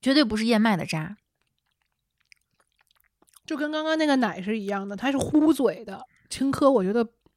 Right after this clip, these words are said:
Speaker 2: 做这个可能还是需要有一些技术性的突破。
Speaker 1: 但是青稞制品除了这些，我觉得其他的可能相对来说会好一些，比如说青稞的一些杂粮制品。
Speaker 2: 我揣测一下啊，
Speaker 1: 嗯。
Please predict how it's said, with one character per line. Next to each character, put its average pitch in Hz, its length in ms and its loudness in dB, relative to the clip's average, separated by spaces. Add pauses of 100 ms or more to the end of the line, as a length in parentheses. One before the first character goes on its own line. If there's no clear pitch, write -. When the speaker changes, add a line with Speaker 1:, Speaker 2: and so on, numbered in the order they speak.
(260)
Speaker 2:
做 262 160 -2
这 247 120 -4
个 240 80 -6
可 220 200 -10
能 196 180 -6
还 202 200 -10
是 220 400 -2
需 - 220 -12
要 226 160 0
有 208 160 -6
一 196 80 -8
些 208 260 -4
技 247 160 -2
术 220 160 0
性 202 140 -2
的 190 100 -4
突 - 220 -8
破。 - 280 -12 (920)
Speaker 1:
但 370 140 6
是 240 80 4
青 339 180 0
稞 349 200 4
制 311 180 2
品 135 400 -6
除 208 240 0
了 277 120 8
这 277 280 6
些， 170 380 0
我 170 180 -4
觉 175 80 -2
得 208 80 2
其 214 140 -4
他 285 240 0
的 240 100 0
可 - 200 -2
能 170 360 -4
相 - 200 0
对 262 100 2
来 175 100 2
说 269 160 0
会 262 120 4
好 - 320 -6
一 160 80 -6
些， - 240 -10
比 185 120 -4
如 185 80 0
说 214 140 0
青 240 260 0
稞 247 160 2
的 214 80 2
一 202 60 0
些 214 160 2
杂 185 280 0
粮 226 220 2
制 247 140 0
品。 185 200 -8 (120)
Speaker 2:
我 285 140 2
揣 - 280 -10
测 269 220 -2
一 208 60 -4
下 190 120 -12
啊， 196 40 0
Speaker 1:
嗯。 208 280 4